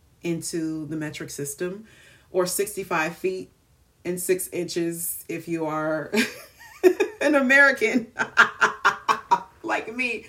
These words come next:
I don't know the metric system, I'm not gonna lie. <laughs> Math is not my strong suit. I told y'all, I know words.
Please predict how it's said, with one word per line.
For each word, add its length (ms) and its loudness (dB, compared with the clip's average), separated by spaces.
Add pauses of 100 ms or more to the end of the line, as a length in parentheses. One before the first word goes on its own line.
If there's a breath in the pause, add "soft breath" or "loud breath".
(120)
I 120 8
don't 180 8
know 160 4
the 80 0
metric 360 4
system, 340 0
I'm 100 -4
not 160 2
gonna 180 0
lie. 520 2 (340)
<laughs> 960 -6
Math 240 2
is 100 -4
not 200 0
my 100 0
strong 320 0
suit. 400 0
I 120 -2
told 280 0
y'all, 300 -2
I 100 0
know 180 -2
words. 540 -4